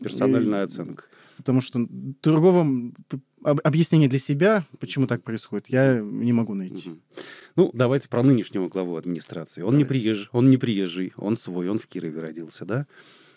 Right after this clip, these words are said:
Speaker 1: А, Вячеслава Симакова, да, я имею в виду. И хочу напомнить историю с, э, голосованием, э, на,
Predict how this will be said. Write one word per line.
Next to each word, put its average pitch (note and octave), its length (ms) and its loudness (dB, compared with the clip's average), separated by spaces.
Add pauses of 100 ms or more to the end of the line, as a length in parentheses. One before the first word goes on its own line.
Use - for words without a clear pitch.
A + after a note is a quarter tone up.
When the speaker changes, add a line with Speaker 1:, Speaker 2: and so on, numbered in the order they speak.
(120)
Speaker 1:
А, F2+ 140 -20
Вячеслава F#2 320 -4
Симакова, G2+ 420 -6
да, E2+ 100 -10
я F2 200 -6
имею F#2 240 -4
в - 20 -12
виду. F3 280 4 (260)
И G#2 260 -4
хочу G#2 280 -6
напомнить B2+ 480 0
историю B2 400 -4
с, - 200 -18
э, G2 180 -8 (800)
голосованием, A2 880 -2
э, F2+ 200 -6
на, F2 460 -4